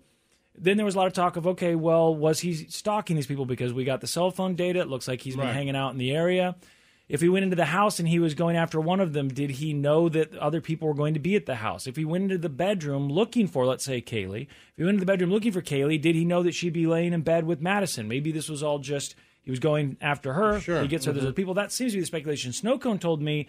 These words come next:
Speaker 1: 'cause my question was, when you go into the house, how do you know which room is hers?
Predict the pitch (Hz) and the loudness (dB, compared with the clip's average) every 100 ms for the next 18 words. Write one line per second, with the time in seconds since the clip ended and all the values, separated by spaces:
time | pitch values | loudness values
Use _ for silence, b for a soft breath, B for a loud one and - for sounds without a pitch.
0 | B B B B 151 151 233 208 175 175 | B B B B -2 2 2 4 2 2
1 | 160 156 151 147 165 185 160 151 180 151 | 2 2 0 0 2 2 2 2 0 2
2 | 151 151 147 139 139 131 127 147 135 113 | 0 0 0 2 0 -2 -2 0 0 -4
3 | - 180 143 123 | -2 2 2 0